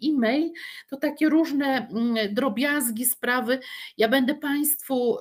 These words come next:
ym, y, wyjaśniać może indywidualnie drogą mailową, dobrze? Ym, czas biegnie nieubłaganie, w związku z tym przyspieszam.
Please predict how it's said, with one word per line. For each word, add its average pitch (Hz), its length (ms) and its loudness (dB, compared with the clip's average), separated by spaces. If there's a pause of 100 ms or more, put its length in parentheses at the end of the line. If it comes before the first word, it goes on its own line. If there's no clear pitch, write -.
ym, 233 600 2 (520)
y, 220 420 2
wyjaśniać 302 640 2
może 269 260 0
indywidualnie 247 1000 0 (100)
drogą 247 340 0
mailową, 196 560 -4
dobrze? 262 420 -4 (1040)
Ym, 208 800 4 (1080)
czas 359 360 0
biegnie 240 400 -2
nieubłaganie, 226 680 -2
w 185 60 -8
związku 254 360 -6
z - 100 -8
tym 269 180 -6
przyspieszam. - 760 -4